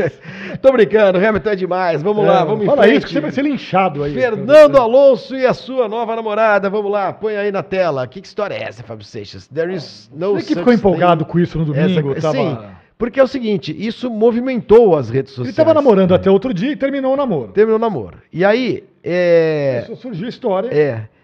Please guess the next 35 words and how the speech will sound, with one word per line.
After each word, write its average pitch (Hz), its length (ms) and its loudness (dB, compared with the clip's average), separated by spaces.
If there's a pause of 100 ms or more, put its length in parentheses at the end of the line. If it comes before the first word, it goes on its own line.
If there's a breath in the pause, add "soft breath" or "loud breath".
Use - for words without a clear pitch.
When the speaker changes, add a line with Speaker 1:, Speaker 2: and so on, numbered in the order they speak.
(260)
Speaker 1:
E 147 80 -2
Speaker 2:
É 180 40 2
Speaker 1:
aí 226 140 0
Speaker 2:
isso. - 100 -14
Speaker 1:
tem 254 240 0
aí 190 280 0
uma 151 220 -4
série 196 280 -6
de 160 140 -6
coincidências, 127 1000 -6
de 117 120 -12
palavras 120 800 -4
que, 131 240 -12
que - 100 -20
se - 260 -14
remetem 127 680 -4
a 113 40 -6
Speaker 2:
É, 110 40 -10
Speaker 1:
títulos 170 460 -4
de 151 100 -4
Speaker 2:
porque 139 140 -2
Speaker 1:
músicas 143 260 -4
Speaker 2:
é 202 40 0
Speaker 1:
da 202 80 0
Speaker 2:
isso. 175 100 -2
Speaker 1:
Taylor 127 220 -4
Swift. 139 640 -4 (180 soft breath)
Speaker 2:
Ele 170 100 -8
tem 196 80 0
Speaker 1:
Eu 208 40 4
não 147 80 2
Speaker 2:
vinte 254 200 -2
e 247 40 -4
duas 220 240 0
poles. 151 720 -2